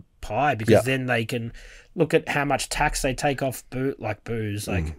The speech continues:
Speaker 1: I know a lot of people in the hospitality industry, and that, that increase goes up every six months.
Speaker 2: Yeah.
Speaker 1: You know?
Speaker 2: Yeah.
Speaker 1: And that's just the government being greedy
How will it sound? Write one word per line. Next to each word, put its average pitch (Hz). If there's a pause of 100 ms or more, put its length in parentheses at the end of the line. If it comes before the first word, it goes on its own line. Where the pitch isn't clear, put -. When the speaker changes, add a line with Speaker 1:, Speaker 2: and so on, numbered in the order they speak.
(400)
Speaker 1:
I 135
know 131
a -
lot 123
of 120
people 127
in 117
the 113
hospitality 143
industry, 139
and 131
that, 135 (560)
that 147
increase 160
goes 143
up 139
every 131
six -
months. 151
Speaker 2:
Yeah. 101 (140)
Speaker 1:
You 143
know? 160 (120)
Speaker 2:
Yeah. 113
Speaker 1:
And 147
that's 196
just 135
the 117
government 117
being 104
greedy 104